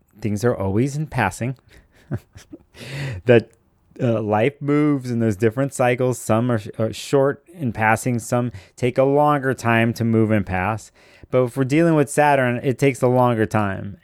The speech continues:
And, uh, if you feel like you've had some force against you,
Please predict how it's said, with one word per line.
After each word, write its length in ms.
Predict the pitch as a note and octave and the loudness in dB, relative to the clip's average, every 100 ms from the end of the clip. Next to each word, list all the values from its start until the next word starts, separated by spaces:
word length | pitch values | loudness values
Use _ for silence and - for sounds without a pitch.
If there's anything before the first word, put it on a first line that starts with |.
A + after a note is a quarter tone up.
| - | 0
And, 460 | B2 A#2+ A#2 A2 - _ _ _ | 2 2 2 -4 -10 _ _ _
uh, 320 | A#2+ A2+ A2 - - | -6 -4 -4 -6 -12
if 180 | A#2 C3+ | -6 -4
you 40 | |
feel 360 | - E3 E3+ F3 | -2 0 2 4
like 260 | D3+ C#3 | 2 2
you've 220 | C#3+ B2 | -2 -2
had 340 | A#2+ B2+ C#3 A#2+ | -4 0 0 0
some 300 | C3+ C3 F2+ | -4 -6 -8
force 520 | - C#3 C3+ B2+ - - | 0 2 4 2 -6 -10
against 480 | C3+ A2 A#2 - - | -6 -4 -4 -6 -6
you, 240 | A#2 A#2+ | -6 -8